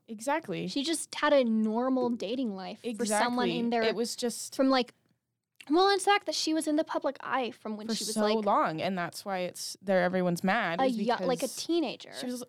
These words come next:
Speaker 1: literally a kid.
Speaker 2: So it's like people are looking at not just her dating history from, like, the past couple of years, which
Speaker 1: Right.
Speaker 2: the past couple of years she's just been with the same one
Speaker 1: Same
Speaker 2: guy.
Speaker 1: person, yeah.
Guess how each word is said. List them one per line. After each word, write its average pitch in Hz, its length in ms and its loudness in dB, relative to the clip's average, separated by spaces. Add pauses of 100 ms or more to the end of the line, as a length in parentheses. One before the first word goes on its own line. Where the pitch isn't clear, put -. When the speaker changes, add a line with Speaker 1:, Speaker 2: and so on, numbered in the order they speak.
Speaker 1:
literally 254 440 0
a 208 40 -2
kid. 220 240 -2
Speaker 2:
So 339 160 4
it's 349 180 0
like 330 200 2
people 349 220 0
are 349 100 6
looking 254 340 0
at - 160 -4
not 214 340 0
just - 220 -6
her 294 100 -4
dating 214 300 -2
history 220 460 -10
from, 202 200 -10
like, 190 280 -12
the 254 60 -8
past - 340 -6
couple 190 340 -12
of - 100 -20
years, 240 280 -8
which 240 80 2
Speaker 1:
Right. 214 140 2
Speaker 2:
the - 60 -8
past 523 160 2
couple 320 180 -2
of 262 100 -14
years 381 180 -4
she's - 260 -12
just - 220 -10
been 320 160 -2
with 294 180 -6
the 247 80 -16
same 277 380 -4 (140)
one 240 180 0
Speaker 1:
Same 254 160 -2
Speaker 2:
guy. 226 360 2
Speaker 1:
person, - 340 -10
yeah. 196 260 -8